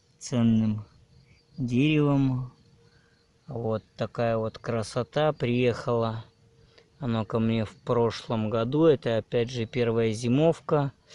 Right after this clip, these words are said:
В прошлом году вот так вот подсохли веточки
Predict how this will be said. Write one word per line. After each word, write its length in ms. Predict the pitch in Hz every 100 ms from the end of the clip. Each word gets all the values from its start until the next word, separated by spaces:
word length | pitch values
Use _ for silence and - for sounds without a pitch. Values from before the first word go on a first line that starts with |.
| - - - - - _ _ - - - - _
В 40 | -
прошлом 640 | 135 156 - - 143 131
году 640 | 127 123 127 151 160 151
вот 340 | 127 117 135 135
так 280 | - 139 -
вот 160 | 135 123
подсохли 680 | - 123 - 147 131 - 120
веточки 960 | 117 170 - 143 - - 135 123 120